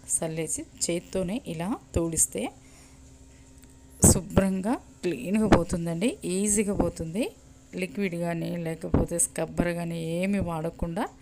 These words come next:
ఇంత ఈజీగా పోతుంది. మీరే చూడండి జిడ్డు అనేది ఎంత త్వరగా పోయిందో. మీరు కూడా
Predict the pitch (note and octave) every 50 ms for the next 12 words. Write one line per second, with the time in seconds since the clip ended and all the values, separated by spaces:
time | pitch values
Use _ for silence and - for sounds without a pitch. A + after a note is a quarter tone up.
0 | - - - - - - - - - - A3 A3+ G#3+ - B3 A3+ - G2+ F#3 G3
1 | G#3 A3+ A#3 G3+ A#3+ B3 G#3+ A#3 - - F#3 F#3 - F3+ E3+ E3+ G#3+ A#3+ G#3+ F#3+
2 | F3 F3 E3+ F#3 F#3+ F#3+ - - - - - - F3+ E3 E3+ E3+ E3+ F3 A3+ E4
3 | G#4+ - - - - - - - - - - - - - - - - - - -
4 | - - - - - - - - - - - - - - G3+ E3+ G3 F3 D#3+ F#3
5 | F#3 F3 F3 F3+ F3 F#3 G3+ - - - E3+ E3+ E3+ F3 F3+ F3 - F3+ E3+ -
6 | - E3 D#3+ E3+ F3 F3+ F3 - - F3+ F3 E3 E3 E3+ A3 C#4 E4 - - -
7 | - - - - - - - - - - - - - - - - - - - -
8 | - - - - - - - - - - - - - - - - - - - -
9 | - - - - - - - - - - - - - - - - - - - -
10 | - - - - - - - - - - - - - - - - - - G3 F#3
11 | F3+ F3+ G3 F#3 F#3 F#3 G3+ -